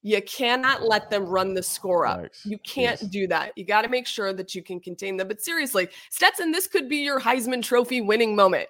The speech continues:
Speaker 1: He's not gonna win the Heisman Trophy, but he just needs to show that he can be a quarterback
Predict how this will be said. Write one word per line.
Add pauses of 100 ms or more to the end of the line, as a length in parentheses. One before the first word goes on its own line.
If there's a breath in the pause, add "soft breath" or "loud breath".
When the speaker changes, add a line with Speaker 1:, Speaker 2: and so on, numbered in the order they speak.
Speaker 1:
He's
not
gonna
win
the
Heisman
Trophy,
but (200 loud breath)
he
just
needs
to
show (280 soft breath)
that
he
can
be
a
quarterback